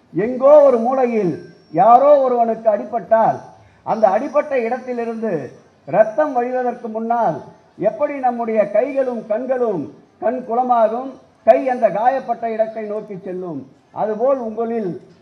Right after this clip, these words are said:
யாருக்கு எந்த துன்பம் என்றாலும் ஒருவர் துன்பத்தை போக்க இன்னொருவர் அதற்கு துணையாக, அந்த துன்பத்தை விரட்டுகின்ற துணையாக நீங்கள் இருக்க வேண்டும் என்று இந்த நேரத்தில் உங்களை அன்போடு வாழ்த்த கடமைப்பட்டிருக்கின்றேன்.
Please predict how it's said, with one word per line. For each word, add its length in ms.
யாருக்கு 680
எந்த 280
துன்பம் 360
என்றாலும் 680
ஒருவர் 440
துன்பத்தை 420
போக்க 400
இன்னொருவர் 720
அதற்கு 520
துணையாக, 840
அந்த 220
துன்பத்தை 580
விரட்டுகின்ற 440
துணையாக 580
நீங்கள் 320
இருக்க 320
வேண்டும் 420
என்று 420
இந்த 200
நேரத்தில் 680
உங்களை 320
அன்போடு 500
வாழ்த்த 300
கடமைப்பட்டிருக்கின்றேன். 1120